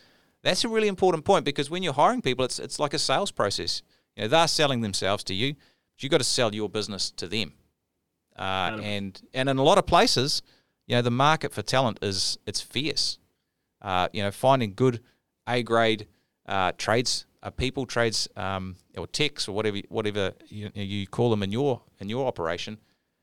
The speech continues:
Speaker 1: you've gotta stand out from the crowd so you can get the best people. And I think
Speaker 2: Definitely.
Speaker 1: that that's massive. You're gonna build
Speaker 2: Yeah.
Speaker 1: a team of winners, uh, and, you know, at the end of the day, you're gonna make more profit, you're gonna have more cash,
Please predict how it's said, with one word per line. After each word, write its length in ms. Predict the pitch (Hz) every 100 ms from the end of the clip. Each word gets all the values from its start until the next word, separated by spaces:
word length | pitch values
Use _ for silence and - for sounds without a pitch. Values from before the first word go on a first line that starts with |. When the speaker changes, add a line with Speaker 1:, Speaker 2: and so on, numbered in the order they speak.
| _ _ 113
Speaker 1:
you've 180 | 170
gotta 160 | 190 170
stand 300 | - 143 131
out 80 | -
from 140 | 110
the 80 | 95
crowd 360 | - 135 90 - _ _ _ _
so 100 | 107
you 80 | 107
can 60 |
get 120 | 104 -
the 80 |
best 220 | 95 90 -
people. 320 | 82 90 - _ _ _ _ _ _
And 140 | - 82
I 40 | -
think 120 | 113 98
Speaker 2:
Definitely. 80 | 101
Speaker 1:
that 120 | -
that's 260 | 107 - 95
massive. 360 | 95 - 87 _ _ _ _ -
You're 120 | 147
gonna 80 | 117
build 200 | 147 151
Speaker 2:
Yeah. 60 |
Speaker 1:
a 40 | 147
team 240 | 151 139
of 80 | 127
winners, 360 | 156 226 - - - _ _
uh, 380 | 90 92 95 95 - _ _ _ _ -
and, 420 | 104 104 101 - _
you 80 | 92
know, 60 | - _ _ _ _ _ _
at 100 | 139
the 140 | 110 147
end 100 | 139
of 40 |
the 60 | 95
day, 200 | 117 101
you're 100 | 110
gonna 140 | 101
make 180 | 95 -
more 160 | 117
profit, 460 | 139 123 110 131 131
you're 140 | 117 101
gonna 80 | 95
have 80 |
more 220 | 92 127 135
cash, 480 | 101 92 92 -